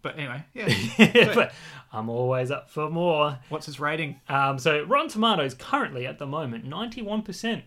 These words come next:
Speaker 2: for this movie.
Speaker 1: Hurrah.
Speaker 2: So I
Speaker 1: Nice.
Speaker 2: think,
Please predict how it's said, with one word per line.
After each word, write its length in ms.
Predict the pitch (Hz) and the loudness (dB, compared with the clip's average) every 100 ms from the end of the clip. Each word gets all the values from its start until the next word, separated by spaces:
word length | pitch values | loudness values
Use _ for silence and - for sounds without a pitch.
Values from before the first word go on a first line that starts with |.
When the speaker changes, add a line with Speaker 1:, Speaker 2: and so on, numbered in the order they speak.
| _ _ | _ _
Speaker 2:
for 240 | 214 131 | -6 -2
this 160 | 127 127 | -2 -2
movie. 160 | 127 120 | -4 -4
Speaker 1:
Hurrah. 460 | 110 143 117 131 | -4 -4 -6 -8
Speaker 2:
So 340 | 127 123 117 110 104 _ _ _ _ _ _ _ _ _ _ - | -10 -10 -8 -10 -14 _ _ _ _ _ _ _ _ _ _ -4
I 120 | 240 | -2
Speaker 1:
Nice. 100 | 240 | 0
Speaker 2:
think, 400 | 320 277 226 | 0 0 -4